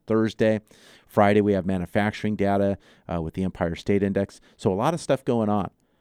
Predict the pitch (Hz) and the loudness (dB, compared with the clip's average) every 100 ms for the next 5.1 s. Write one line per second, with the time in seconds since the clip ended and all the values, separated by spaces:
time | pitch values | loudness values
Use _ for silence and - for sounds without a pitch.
0 | - 95 110 131 127 123 117 107 107 107 | -4 0 2 2 4 4 2 0 -2 -2
1 | 98 101 98 98 92 82 127 117 107 101 | -2 -2 0 0 -2 0 2 2 0 -2
2 | 104 104 98 - - 120 - - 113 - | -2 -4 -4 -8 -10 -8 -8 -8 -10 -6
3 | 107 78 92 90 98 90 - - - 123 | -4 -4 -4 -4 -4 -6 -10 -12 -6 -4
4 | 92 85 82 - 87 87 82 - 95 - | -4 -6 -8 -8 -6 -6 -6 -4 -2 -2
5 | - | -8